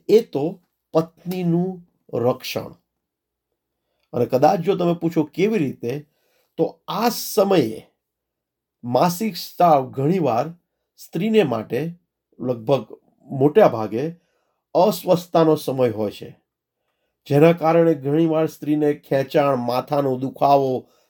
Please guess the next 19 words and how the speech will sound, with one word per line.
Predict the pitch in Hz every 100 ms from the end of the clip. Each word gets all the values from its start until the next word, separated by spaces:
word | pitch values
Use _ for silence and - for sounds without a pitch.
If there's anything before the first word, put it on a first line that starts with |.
| _
થાક | - 156 156 127 - _ _ _
અને | 139 143 -
અન્ય | 147 160 170 175
લક્ષણોનો | 151 151 - 165 156 151 143
સામનો | - 131 131 143
કરવો | 135 127 139
પડે | 117 113 113
છે. | - - _ _ _ _ _ _ _ _ _ _ _ _
સાત | - - 196 214
દિવસ | 175 175 190 190
સુધી | - 147 113 - _ _ _ _ _ _ _ _ _ _ _ -
જ્યારે | 110 139 190 180 127
એ | 151 - 147
સ્ત્રીને | 143 - 180 196 156 131 135 -
અશુદ્ધ | - - 214 175 180
ગણવામાં | 160 165 170 156
આવતી | 165 170 190
હતી, | 131 107 - 110 117 _ _ _ _ _ _ _ _ _ _ _ _ _ _
ત્યારે | 170 170 151 127 165